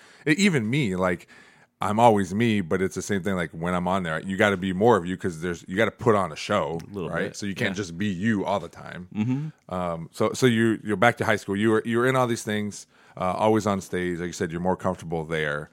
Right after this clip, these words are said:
Speaker 2: Yeah.
Speaker 1: Uh, even when you were a little kid, you were like that too?
Speaker 2: Oh,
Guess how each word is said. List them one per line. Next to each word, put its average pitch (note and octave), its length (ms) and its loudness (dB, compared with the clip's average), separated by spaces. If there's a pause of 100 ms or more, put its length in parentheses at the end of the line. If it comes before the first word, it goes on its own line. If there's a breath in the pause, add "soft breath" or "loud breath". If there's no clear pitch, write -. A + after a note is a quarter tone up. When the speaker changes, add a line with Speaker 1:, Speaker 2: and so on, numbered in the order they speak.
(100)
Speaker 2:
Yeah. D#2+ 260 -8
Speaker 1:
Uh, F#2+ 100 -4
even B2 240 6
when A#2 100 4
you A2+ 80 6
were A2 60 8
a - 20 8
little G#2 160 6
kid, G2+ 200 0
you A2+ 100 -4
were A2 40 -2
like G#2+ 160 -4
that A#2+ 160 -8
too? A2+ 240 -8 (240)
Speaker 2:
Oh, C3 180 2